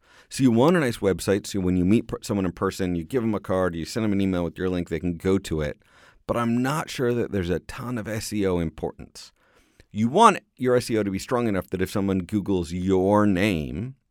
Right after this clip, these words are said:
they find you. That's vital. But short of that moment,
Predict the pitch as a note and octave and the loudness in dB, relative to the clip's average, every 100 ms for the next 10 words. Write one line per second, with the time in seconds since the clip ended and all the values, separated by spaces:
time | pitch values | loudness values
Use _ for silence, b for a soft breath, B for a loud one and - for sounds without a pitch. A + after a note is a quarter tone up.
0 | _ G2+ F2+ D#2+ C#2 D2 C#2 A2 _ _ | _ -2 0 -4 -6 -10 -10 -12 _ _
1 | - F#2 - D#2+ D2+ A#1 G#2+ - b b | -6 -6 -6 -6 -6 -8 -14 -20 b b
2 | b b - - - - - B3 G#3 A#2+ | b b -2 -2 -4 -6 -2 2 4 2
3 | D#2+ E2+ D#2 - _ - F#2+ E2+ D2+ C#2+ | 2 0 0 -4 _ 0 2 2 0 -4
4 | A#2+ - | -6 -12